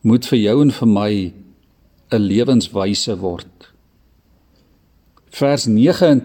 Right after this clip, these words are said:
tien sê: As jy gered is, as jy dan in die lig lewe, sal dit ook duidelik wees in die lewe wat jy leef.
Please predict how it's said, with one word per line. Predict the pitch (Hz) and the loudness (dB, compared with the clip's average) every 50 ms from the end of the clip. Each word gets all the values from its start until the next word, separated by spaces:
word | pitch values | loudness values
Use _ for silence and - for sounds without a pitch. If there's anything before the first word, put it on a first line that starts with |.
| - | -2
tien | - 196 180 180 175 | -2 0 2 2 2
sê: | 151 - - 127 110 101 98 90 90 95 - - _ _ _ _ _ _ _ _ _ _ _ _ _ _ _ _ _ _ _ - - _ - | 0 0 -2 -4 -4 -4 -6 -8 -12 -14 -18 -20 _ _ _ _ _ _ _ _ _ _ _ _ _ _ _ _ _ _ _ -20 -12 _ -2
As | 143 180 185 - | 0 0 0 0
jy | 214 196 185 | 2 0 0
gered | 156 - 147 123 95 95 123 180 190 - - | 0 -2 -4 -4 -2 0 -2 -2 -2 -2 -4
is, | 92 - - - - - - - _ _ _ _ _ _ _ _ _ _ _ _ _ _ _ _ _ - | -6 -6 -6 -8 -8 -10 -12 -20 _ _ _ _ _ _ _ _ _ _ _ _ _ _ _ _ _ -2
as | 165 208 220 - - | -2 0 -2 0 0
jy | 202 190 185 | 2 2 2
dan | 143 135 147 139 139 - - - - | 4 2 2 2 2 0 -2 -2 0
in | 147 147 | 2 2
die | 127 131 120 | 4 4 4
lig | 110 113 151 156 - | 4 2 2 0 0
lewe, | 120 104 101 107 143 170 139 107 85 87 90 - - _ _ _ _ _ _ _ _ _ _ _ _ _ _ _ _ _ _ | 0 0 2 2 2 2 0 -4 -6 -10 -12 -18 -20 _ _ _ _ _ _ _ _ _ _ _ _ _ _ _ _ _ _
sal | - - - - 214 214 220 208 | -10 -10 -6 -2 0 2 2 4
dit | 196 185 190 233 | 2 2 2 2
ook | 185 170 127 98 | 0 0 0 0
duidelik | 98 107 117 160 170 175 165 127 120 | -2 0 0 0 2 0 0 0 0
wees | 113 110 110 107 - - - | 0 0 0 0 -2 -6 -6
in | - 113 117 | -2 0 0
die | 113 | 0
lewe | 101 101 98 107 131 143 143 120 | 0 0 0 0 0 0 0 0
wat | 98 107 98 - - | 0 -2 -4 -4 -4
jy | 117 107 98 | -4 -2 -2
leef. | 95 95 95 87 - - - - - | -2 -4 -6 -8 -10 -12 -18 -20 -20